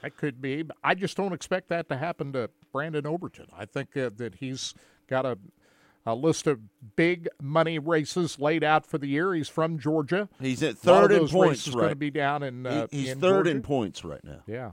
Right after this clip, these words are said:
Speaker 1: I just think he's gonna chase where the money's at.
Speaker 2: Hmm.
Speaker 1: But who knows? We'll see what happens. It's early in the season. You're at the point of the year now where you can make decisions to go for points championships or do something else. So,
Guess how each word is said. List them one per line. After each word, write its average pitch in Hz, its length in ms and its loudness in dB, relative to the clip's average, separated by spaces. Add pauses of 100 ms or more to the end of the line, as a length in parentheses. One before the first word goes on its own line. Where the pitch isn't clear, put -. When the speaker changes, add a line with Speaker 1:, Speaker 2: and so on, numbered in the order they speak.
(160)
Speaker 1:
I 113 100 -4
just 170 220 -4
think 185 180 -2
he's 185 160 -6
gonna 175 220 -4
chase 175 340 -4
where 165 120 0
the 170 100 -4
money's 170 340 -4
at. 73 200 -12 (280)
Speaker 2:
Hmm. 85 200 -12 (640)
Speaker 1:
But 104 200 -4 (200)
who 190 100 0
knows? 175 440 -4
We'll 151 120 -2
see 160 220 -2
what 135 240 -2
happens. 123 420 -4 (220)
It's 156 180 -2
early 220 340 8
in 202 120 0
the 190 100 0
season. 190 560 0 (400)
You're 165 300 -2
at 214 220 4
the 208 80 2
point 208 340 2
of 180 80 0
the 170 80 0
year 190 240 4
now 180 320 6
where 160 200 0
you 175 200 -6
can 165 260 -4
make 196 300 0
decisions 151 720 0
to 165 100 -2
go 151 240 2
for 143 160 -8
points 151 400 -6
championships 139 800 -4
or 143 100 0
do 151 220 -2
something 147 420 -2
else. 131 320 2
So, 113 380 -2